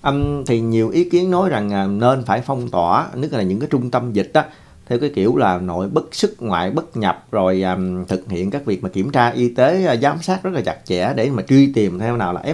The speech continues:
một, F hai, F ba để rồi có các khoanh vùng, hay là sử dụng các cái biện pháp giống như ở bên Hàn Quốc là, ừm, người ta xét nghiệm, à, những cái người nào đã dương tính rồi thì thậm chí là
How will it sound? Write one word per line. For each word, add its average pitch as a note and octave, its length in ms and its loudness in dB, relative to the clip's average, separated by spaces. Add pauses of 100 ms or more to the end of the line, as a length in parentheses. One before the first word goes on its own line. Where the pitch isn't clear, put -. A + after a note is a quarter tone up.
một, G#2+ 220 -4
F C#3 140 -4
hai, B2+ 200 -4
F - 160 -6
ba A#2+ 280 0
để A#2+ 180 -2
rồi G#2+ 140 0
có - 160 -4
các D#3 140 -10
khoanh B2+ 280 -4
vùng, A#2 220 4 (480)
hay C#3 200 4
là A2 160 2
sử A#2 140 0
dụng A#2 260 0
các D#3 100 -4
cái D#3 100 -4
biện A2 180 -2
pháp D3 220 2
giống G#3 260 2
như D3 80 2
ở B2+ 100 2
bên C3 160 2
Hàn F#2+ 200 0
Quốc E3+ 240 4 (640)
là, A2 180 6
ừm, A2+ 500 0
người G#2 100 0
ta B2+ 160 4
xét F#3+ 260 0
nghiệm, A2+ 280 0
à, B2+ 80 2
những B2 200 0
cái F3 80 0
người A2+ 240 0
nào G#2 240 2
đã F#2+ 160 2
dương C3 260 0
tính F#3 300 0
rồi G#2+ 260 4
thì G2+ 180 -2
thậm G2+ 260 -4
chí E3 180 4
là G#2 220 2